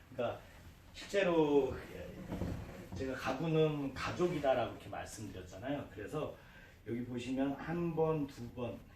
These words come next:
그래서 세 번을 이렇게 해서 헙겹으로 이렇게 붙입니다. 그러니까 친환경으로 만들다 보면 원목이 휘-,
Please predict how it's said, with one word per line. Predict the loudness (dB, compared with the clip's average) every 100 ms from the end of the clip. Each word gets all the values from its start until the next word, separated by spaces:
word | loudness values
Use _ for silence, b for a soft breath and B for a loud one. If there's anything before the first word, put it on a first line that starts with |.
| B
그래서 | -6 -6
세 | -2 0 2
번을 | 2 2 0
이렇게 | -2 -4 -6 -6
해서 | -6 -2 0 0 -2 -10
헙겹으로 | -10 -10 -2 0 0 -2 -6 -6
이렇게 | -6 -10 -10
붙입니다. | -8 -4 -2 -4 -8 -16 B B B B B -16
그러니까 | -12 -8 -10 B B B B -20 -10
친환경으로 | 4 10 10 8 4 4
만들다 | 0 -4 -4 -6
보면 | -6 -8 -4 -6 -8
원목이 | -12 -10 -8 -6 -8
휘-, | -10 -8 -4 -2